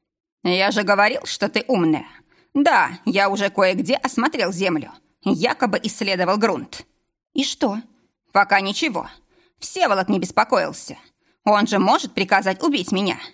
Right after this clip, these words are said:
если я что-то узнаю». «Видела бы ты, как по его приказу избили семью мальчика,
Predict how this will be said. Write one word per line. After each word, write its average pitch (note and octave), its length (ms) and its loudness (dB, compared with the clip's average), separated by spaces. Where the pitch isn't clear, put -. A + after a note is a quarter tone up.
если G3+ 300 0
я F#3+ 140 2
что-то F#3+ 300 -4
узнаю». G3+ 460 -2
«Видела C#4+ 480 0
бы F#3+ 120 0
ты, C#4+ 200 -6
как - 240 0
по A3 60 0
его G3 200 2
приказу B3+ 520 -4
избили F#3+ 440 0
семью G3+ 380 -2
мальчика, - 540 -2